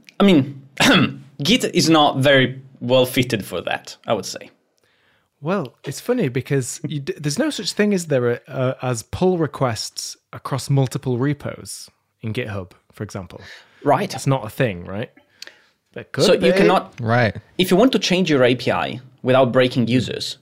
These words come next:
Speaker 1: one solution is to fix your users when you change the A P I. But you can't, because you cannot, your users are not able to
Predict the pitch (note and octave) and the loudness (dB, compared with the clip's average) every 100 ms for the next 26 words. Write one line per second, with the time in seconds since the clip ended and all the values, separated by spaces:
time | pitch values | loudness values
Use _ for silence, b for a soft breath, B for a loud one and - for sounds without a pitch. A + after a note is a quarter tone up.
0 | _ A#2+ C#3+ C#3 C#3 - A#2 G#2+ A2+ - | _ 0 2 2 2 2 0 -2 -4 -2
1 | A3+ - G2 F#2+ F2+ B1 - - _ A#2+ | -2 0 0 -2 -4 -6 -6 -10 _ -2
2 | A#2 A2+ - G#2+ G#2+ F#2+ E2 - - - | 2 2 0 -2 -2 -2 -2 0 0 0
3 | - - _ _ - B2+ - - C4 - | -4 -14 _ _ -2 -2 -2 -4 -4 -4
4 | - - - _ _ _ _ A#2+ A#2+ A#2 | -10 -14 -14 _ _ _ _ -4 0 0
5 | B2 A#2+ B2+ B2+ B2 - b - - D3+ | -2 0 2 4 2 -2 b -20 -4 2
6 | D3+ D#3+ F3 F#3+ D#3 D3+ C#3 C3+ C#3 C#3 | 6 6 6 4 2 4 6 6 4 2
7 | B B B _ _ - D3+ C#3 B2 B2 | B B B _ _ 2 4 6 4 4
8 | B2 B2+ | 2 -2